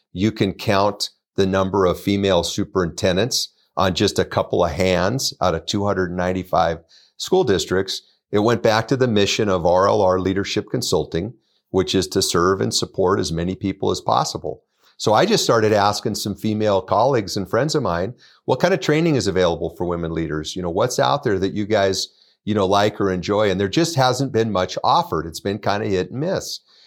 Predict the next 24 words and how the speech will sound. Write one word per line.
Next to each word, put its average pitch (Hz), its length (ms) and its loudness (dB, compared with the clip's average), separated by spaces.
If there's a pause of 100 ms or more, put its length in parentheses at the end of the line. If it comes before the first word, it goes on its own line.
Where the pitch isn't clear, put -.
(100)
So 120 300 4
literally 131 580 4
on 110 160 4
a 92 80 2
plane 156 460 0
ride 101 440 2
from 98 180 -6
Spokane 127 640 0
to 101 80 0
Washington, 113 640 -2
D 127 200 -4
C, 90 460 -8 (400)
Doctor 113 320 2
Michelle 110 400 0
Price, 110 500 2
who's 101 240 -4
the 95 160 -2
E 113 140 2
S 117 140 -2
D 113 160 -4
superintendent 104 840 -4
in, 92 240 -10
in 95 200 -4
Wenatchee, 90 580 -4